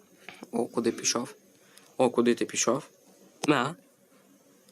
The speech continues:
Бем. Хе.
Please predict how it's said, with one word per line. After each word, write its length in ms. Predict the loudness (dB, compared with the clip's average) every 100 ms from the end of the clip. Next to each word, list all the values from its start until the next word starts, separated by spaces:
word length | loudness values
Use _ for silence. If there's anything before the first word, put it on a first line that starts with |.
| _ _ _ _ _ _ _ -14 -4
Бем. 320 | 0 0 -4 -14 _ -20 -20 -16 -12
Хе. 300 | 0 2 2